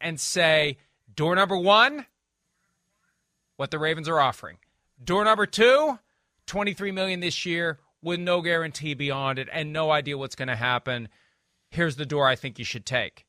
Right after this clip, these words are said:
As somebody with experience and knowledge and wisdom and who isn't you, 'cause you're too close to it, Lamar Jackson, somebody else needs to give him that advice. And without it, Peter,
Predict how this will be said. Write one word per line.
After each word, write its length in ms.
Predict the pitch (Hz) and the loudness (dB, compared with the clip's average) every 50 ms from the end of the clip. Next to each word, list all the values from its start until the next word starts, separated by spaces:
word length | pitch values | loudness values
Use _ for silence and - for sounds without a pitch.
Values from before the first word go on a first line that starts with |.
| _ _ _ _ _ _ _ - | _ _ _ _ _ _ _ 0
As 240 | 151 147 147 139 | 0 0 0 0
somebody 340 | - - 160 143 143 139 139 | -2 -4 -4 -2 -2 -4 -4
with 380 | 127 123 131 127 123 117 - - - | -4 -4 -2 -2 -2 -4 -6 -12 -20
experience 720 | 131 - - - - - 202 202 190 190 185 175 156 - - _ - | -14 -12 -12 -6 -2 0 2 2 2 2 0 -2 -4 -8 -14 _ -8
and 220 | 143 127 127 131 | -8 -6 -4 0
knowledge 480 | 143 156 165 165 160 160 156 147 - - - | 2 4 4 4 4 2 0 -4 -6 -10 -14
and 240 | - 131 113 120 113 | -12 -12 -12 -10 -6
wisdom 520 | 123 156 175 160 135 - 160 147 143 139 131 - - - - | -4 -2 -2 -2 -2 -2 -2 -2 -2 -4 -8 -14 -20 -12 -6
and 160 | - 156 156 | -4 -2 -2
who 160 | 160 165 190 170 | 0 -2 -2 -2
isn't 320 | 190 220 160 196 196 180 180 | -2 -2 -2 -2 -4 -6 -4
you, 440 | 185 190 196 190 165 135 - - _ _ _ _ _ _ _ _ | 0 2 2 2 2 0 -6 -12 _ _ _ _ _ _ _ _
'cause 220 | - - 196 170 170 | -4 -2 0 2 2
you're 100 | 214 220 | 2 2
too 200 | 220 - 220 214 | 2 -2 -6 -6
close 360 | - - 220 220 196 - - | -4 0 2 2 2 0 -2
to 180 | - 196 180 156 | -2 -2 -2 -2
it, 140 | 143 - | -2 -2
Lamar 300 | 147 156 151 156 151 151 | -4 -2 0 2 2 2
Jackson, 580 | 135 131 151 147 143 139 - - 160 143 139 - _ _ _ _ _ | 2 4 4 4 4 2 0 -4 -8 -8 -10 -12 _ _ _ _ _
somebody 460 | - - - 202 190 170 185 180 175 | -10 -6 -4 -4 -4 -4 -2 0 2
else 320 | 170 175 170 165 - - | 4 4 2 2 -2 -6
needs 300 | 156 151 151 147 139 - | -6 -6 -6 -6 -8 -10
to 100 | - - | -12 -12
give 220 | 135 117 151 147 131 | -8 -6 -4 -4 -4
him 160 | 139 143 135 | -4 -4 -2
that 180 | 131 127 127 123 | -2 -2 -2 -2
advice. 420 | 123 113 139 139 131 117 104 - | -2 -2 -2 -2 -2 -2 -6 -8
And 80 | - 147 | -10 -10
without 360 | 160 - 196 202 226 262 262 | -2 2 4 6 6 4 4
it, 160 | 262 - - | 0 -4 -6
Peter, 360 | 220 254 247 247 254 226 - | -6 -2 2 2 2 2 0